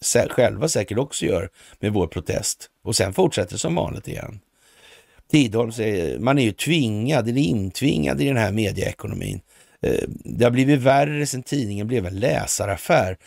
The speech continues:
För tjugo år sedan bekostades tidningen av annonser. Idag är det läsarnas prenumerationsavgifter.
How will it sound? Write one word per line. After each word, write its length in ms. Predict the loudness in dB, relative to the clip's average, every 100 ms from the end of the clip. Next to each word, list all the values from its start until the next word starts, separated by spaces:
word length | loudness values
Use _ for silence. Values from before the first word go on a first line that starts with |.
| -20 -18 -4
För 60 |
tjugo 320 | 2 4 4 4
år 120 | 2
sedan 160 | 0
bekostades 600 | -4 -4 -4 -4 -4 -4 -2
tidningen 380 | -2 0 -2 -2
av 100 | -2
annonser. 640 | 0 0 -2 -2 -2 0
Idag 240 | 0 2
är 40 | 2
det 60 |
läsarnas 440 | 4 2 0 -4 -6
prenumerationsavgifter. 1300 | -6 -6 -6 -6 -4 -4 -4 -4 -6 -8 -8 -10